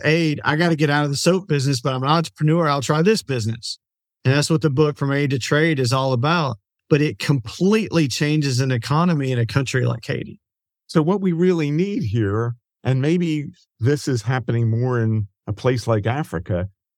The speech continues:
Speaker 2: is we need a paradigm shift in the thinking, not only of the people who are providing the aid,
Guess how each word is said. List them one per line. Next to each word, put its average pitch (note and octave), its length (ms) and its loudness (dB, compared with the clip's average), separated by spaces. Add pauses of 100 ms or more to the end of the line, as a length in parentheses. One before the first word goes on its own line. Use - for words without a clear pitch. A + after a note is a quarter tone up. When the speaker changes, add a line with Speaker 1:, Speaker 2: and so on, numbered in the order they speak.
Speaker 2:
is B2 240 0
we C#3+ 120 -2
need D3+ 180 0
a A#2 80 0
paradigm B2 760 0
shift A#2 600 -2 (440)
in C#3 200 0
the A#2+ 100 2
thinking, C3 760 -2 (180)
not C#3+ 300 2
only D#3+ 340 0
of A#2 200 0
the A#2 100 2
people C3+ 460 0
who B2+ 200 0
are A2+ 120 0
providing B2+ 800 0
the A#2 300 0
aid, A#2+ 500 0